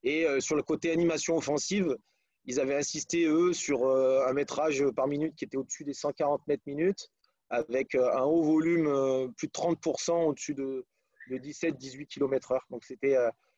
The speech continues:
trente pour cent de ces courses-là au-dessus de dix-sept, dix-huit kilomètres heure. Donc, c'était, c'était très intense, avec des li-, libérations rapides. Et c'est exactement ce qu'on a pu voir, euh, notamment sur le dernier essai qui, qui permet aux, aux, aux Japonais de triompher. Et ce travail-là, il a continué, il a,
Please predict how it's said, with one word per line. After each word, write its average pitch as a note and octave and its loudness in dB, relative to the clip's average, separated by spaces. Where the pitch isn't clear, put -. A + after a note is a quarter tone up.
trente C#3+ -4
pour D3 0
cent E3 0
de D3+ 2
ces D3 -2
courses-là D#3+ -2
au-dessus D3 -4
de C3+ -16
dix-sept, C3+ -6
dix-huit C3 -16
kilomètres B2+ -6
heure. D3+ 2
Donc, B2 -8
c'était, - -6
c'était - -8
très D3 -2
intense, D3 0
avec B2+ -2
des D3 0
li-, C#3+ -2
libérations D#3 0
rapides. F#3 -2
Et B2+ -2
c'est C#3+ 0
exactement E3 0
ce - -6
qu'on D3+ 0
a C#3+ 0
pu - -6
voir, C#3+ 0
euh, C3+ 2
notamment C3+ -2
sur C3 -2
le B2 -2
dernier C3+ 0
essai D#3+ 0
qui, A#2 -12
qui - -16
permet C3+ 0
aux, B2+ 2
aux, A#2 -2
aux B2+ -8
Japonais C#3 -2
de - -6
triompher. B2 -8
Et B2+ 0
ce A#2+ -2
travail-là, D3+ 2
il F3+ 4
a D#3+ 0
continué, D#3 0
il D3 2
a, C#3+ 2